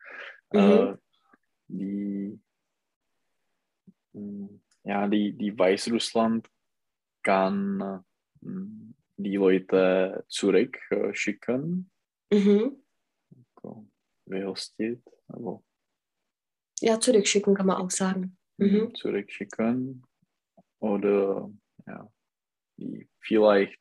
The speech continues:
Speaker 2: die Europäische Union kann, äh, Polen und, äh, ja, kann diese, diese Länder,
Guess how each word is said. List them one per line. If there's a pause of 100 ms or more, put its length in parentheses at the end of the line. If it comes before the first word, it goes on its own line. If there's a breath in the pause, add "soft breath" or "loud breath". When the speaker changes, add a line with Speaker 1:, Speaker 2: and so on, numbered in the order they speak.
(120)
Speaker 2:
die
Europäische
Union (480)
kann, (680 loud breath)
äh, (2000)
Polen
und, (120)
äh,
ja,
kann
diese,
diese
Länder,